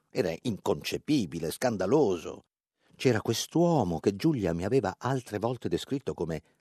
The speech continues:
generoso, solido, innamorato e serio. Possedeva quella ragazza,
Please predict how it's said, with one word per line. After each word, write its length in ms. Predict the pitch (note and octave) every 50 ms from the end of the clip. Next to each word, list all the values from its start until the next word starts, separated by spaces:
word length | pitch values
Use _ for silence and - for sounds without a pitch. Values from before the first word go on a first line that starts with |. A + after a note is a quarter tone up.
| _ _
generoso, 680 | D#2+ E2 F#2 F2 E2+ A2 D3 D#3 G#2+ - C#2+ D2 C2 -
solido, 600 | - - - C3+ B2 F2 C#2+ D2 C#2 D2 D2+ - _ _ _ _ _ _ _
innamorato 640 | - A2+ G#2 G#2 G#2+ A2+ A2 A2+ C#3+ D#3+ - - - -
e 100 | - G2+
serio. 640 | - - - - - - - - C#2+ - - - _ _ _ _ _ _ _ _ _ _ _
Possedeva 540 | _ G2 - - - G#2+ G2+ F#2 G2 F#2 F2
quella 240 | - F#2 F2 F2+ E2
ragazza, 720 | D#2 E2 D#2 G2 F#2+ D#2+ - - - - - - - -